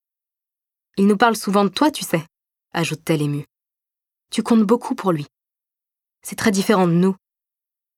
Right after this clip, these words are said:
Vous partagez une complicité qu'on ne peut pas lui offrir. » « Ils ont trouvé un donneur pour la greffe », ajoute Christian. « Ça va aller assez vite.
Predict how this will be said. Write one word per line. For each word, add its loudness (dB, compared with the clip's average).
Vous 0
partagez 2
une 2
complicité -2
qu'on -4
ne 0
peut -4
pas 0
lui 0
offrir. » « -8
Ils 2
ont 2
trouvé 2
un 4
donneur 4
pour -2
la 2
greffe », -2
ajoute -2
Christian. « -10
Ça -6
va 4
aller 4
assez -2
vite. -8